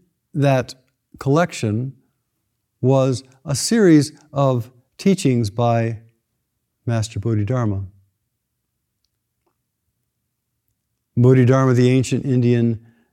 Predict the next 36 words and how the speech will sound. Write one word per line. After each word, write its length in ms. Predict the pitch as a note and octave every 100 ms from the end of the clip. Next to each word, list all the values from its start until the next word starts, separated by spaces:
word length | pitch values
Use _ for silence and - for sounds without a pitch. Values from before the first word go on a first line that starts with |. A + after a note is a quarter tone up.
| _
sage 520 | - C3 B2 B2 A#2
who 100 | A#2
reportedly 640 | G#2+ - A#2+ B2 A#2+ A#2
came 300 | - B2+ A#2+
from 500 | A2 A#2+ A2+ A2 - _ _ _ _ _ _ _
India 360 | B2 B2 A#2+
to 100 | A2
China, 540 | G2 - A2 A#2 A#2+ B2+ - _ _ _ _ _ _ _ _ _ _ _ _ _
bringing 360 | A2+ A2 G#2+
the, 180 | G2 F#2+ - _ _
bringing 300 | - G#2+ G#2
Buddhism 400 | G2 G#2+ G#2 A2
with 160 | G#2+ G#2
him. 180 | B2+ C3+ _ _ _ _ _ _ _ _ _ _
And 520 | D#3+ D#3 D3 C#3+ D3+ - _ _ -
one 420 | F3 D3+ E3+ E3
of 180 | - C3+
the 80 |
teachings 840 | C#3 - A#3 - B2+ A#2 C3 A#2+ - _ _ _ _ _ _ _ _ -
in 180 | D#3+ D3+
that 180 | C3+
collection 560 | A2+ C#3+ D3 - - A2
is 200 | A#2 G#2+
the 80 | A#2
text 320 | - B2+ -
that 100 | A2+
we're 140 | A#2
using, 340 | A#2 C3 A2 G2
called 200 | A#2+ A2
The 80 | G#2+
Two 240 | - D#3
Entrances 540 | C3+ B2 C3+ G#2+ A#2+
and 80 | G#2
the 60 | G#2+
Four 220 | - A#2
Practices. 680 | G#2 A#2 A2 G#2 A2+ A#2